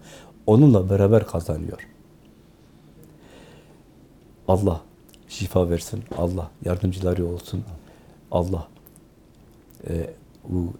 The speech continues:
emeklerini, zahmetlerini, e, boşa çıkarmasın inşallah. Hem günahlarının mağfiretine, hem derecelerinin yükselmesine vesile olsun inşallah. Evet.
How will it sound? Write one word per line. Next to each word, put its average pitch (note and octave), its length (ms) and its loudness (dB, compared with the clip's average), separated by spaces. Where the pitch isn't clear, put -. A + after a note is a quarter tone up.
emeklerini, F2 720 0
zahmetlerini, F2+ 880 -2
e, E2+ 240 -8
boşa F2 300 -2
çıkarmasın F2 600 -4
inşallah. F2 440 -6
Hem F#2+ 220 0
günahlarının F2+ 560 -2
mağfiretine, F2 600 -6
hem F2+ 240 -2
derecelerinin F2+ 680 -6
yükselmesine F2+ 680 -6
vesile F2 280 -6
olsun E2 300 -10
inşallah. - 400 -14
Evet. G#2 120 -16